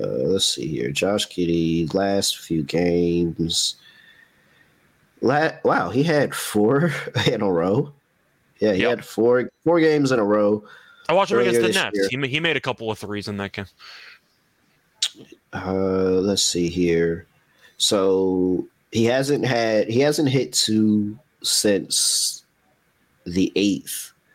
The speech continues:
Speaker 1: But on the eighth, on the sixth, on the fourth, and on the third, he had two, two, two, and three. So come back down to earth,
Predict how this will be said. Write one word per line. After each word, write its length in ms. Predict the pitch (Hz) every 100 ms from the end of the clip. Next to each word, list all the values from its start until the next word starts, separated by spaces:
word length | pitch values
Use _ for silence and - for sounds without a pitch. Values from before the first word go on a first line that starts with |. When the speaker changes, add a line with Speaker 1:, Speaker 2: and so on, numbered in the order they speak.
| _ _ _ _ _ _ _
Speaker 1:
But 460 | 92 131 135 117 -
on 160 | 107 98
the 120 | 95 -
eighth, 280 | 110 117 -
on 160 | 92 85
the 80 |
sixth, 500 | 82 - 117 117 -
on 140 | 98 87
the 80 | 82
fourth, 380 | - 107 110 -
and 200 | 101 117
on 120 | 131
the 60 | 123
third, 420 | - 120 92 87
he 140 | 101
had 320 | 101 98 90
two, 320 | - 127 123 117
two, 340 | - 113 110
two, 340 | 104 - 104 95
and 160 | 87
three. 260 | - 78 76 _ _ _ _ _ _ _ _ _ _ _ _ _ -
So 420 | - 95 82 78 - _ _ _
come 180 | 147 147
back 180 | 143 113
down 220 | 127 120
to 80 | -
earth, 400 | 107 139 147